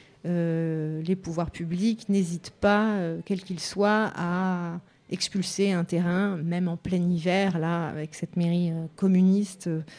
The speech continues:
euh, qui, euh, pourtant, euh, se dit proche des Roms, et l'est par ailleurs, puisqu'ils ont aussi organisé un terrain exprès pour, euh, certaines familles, mais ne, n'hésite pas à, à,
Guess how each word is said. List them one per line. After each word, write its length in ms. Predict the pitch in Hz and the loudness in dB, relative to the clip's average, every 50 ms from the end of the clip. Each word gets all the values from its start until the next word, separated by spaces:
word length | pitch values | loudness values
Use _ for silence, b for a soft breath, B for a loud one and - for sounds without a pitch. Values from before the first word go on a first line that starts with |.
| B B B B B B B B - | B B B B B B B B -4
euh, 120 | 147 156 156 156 | -4 -4 -4 -6
qui, 480 | - - 180 170 170 185 180 180 175 | -8 -8 -6 -4 -2 -2 0 0 0
euh, 160 | 165 165 160 156 - | 0 -2 -2 -4 -6
pourtant, 600 | - - - - - - 196 202 202 202 196 180 | -10 -10 -10 -6 0 2 2 4 4 2 2 0
euh, 100 | 165 160 | -2 -4
se 140 | 160 - - | -2 -2 -2
dit 160 | 175 156 165 | -2 -2 -6
proche 280 | 165 - - 180 175 170 | -10 -4 0 0 0 0
des 120 | 156 175 | 0 0
Roms, 260 | 170 165 190 208 202 190 | 2 4 4 4 4 2
et 220 | - - 190 196 | 2 2 0 2
l'est 340 | 196 202 208 220 262 294 269 | 2 2 2 4 4 4 2
par 240 | - - 175 165 170 | 2 0 0 0 0
ailleurs, 460 | 170 175 175 175 196 202 208 196 180 | 0 2 2 4 4 4 4 2 0
puisqu'ils 560 | - - 160 - - - 151 156 156 151 165 | -2 -4 -8 -8 -6 -4 -4 -4 -4 -4 -4
ont 260 | 160 165 165 147 123 | -6 -6 -6 -8 -8
aussi 240 | 127 151 - - - | -10 -10 -8 -6 -6
organisé 540 | 165 160 160 156 160 160 156 156 175 175 170 | -4 -4 -4 -6 -6 -6 -6 -4 -4 -4 -4
un 160 | 160 156 156 | -4 -6 -6
terrain 420 | 156 156 156 160 156 160 170 170 | -6 -6 -6 -6 -4 -4 -4 -4
exprès 380 | 165 156 156 - - - 175 160 | -6 -6 -10 -12 -10 -8 -8 -8
pour, 240 | - - 165 160 147 | -6 -8 -8 -6 -6
euh, 80 | 160 160 B B B B B B B B B | -8 -10 B B B B B B B B B
certaines 360 | - - 165 - - 175 180 | -6 -6 -6 -2 0 0 0
familles, 360 | 180 - 202 214 233 254 262 | 2 2 4 4 6 6 6
mais 140 | 240 214 196 | 6 4 4
ne, 260 | 202 190 180 165 90 107 180 170 123 135 202 202 | 2 2 0 0 -2 -4 -6 -6 -4 -2 0 2
n'hésite 360 | 202 196 196 175 180 175 - | 2 2 2 0 -2 -6 -2
pas 520 | - - 202 208 214 202 196 185 170 170 - | 2 4 6 6 6 6 4 2 2 0 -2
à, 300 | - 160 165 165 160 160 | -2 -4 -2 -2 -2 -2
à, 40 | 160 | -4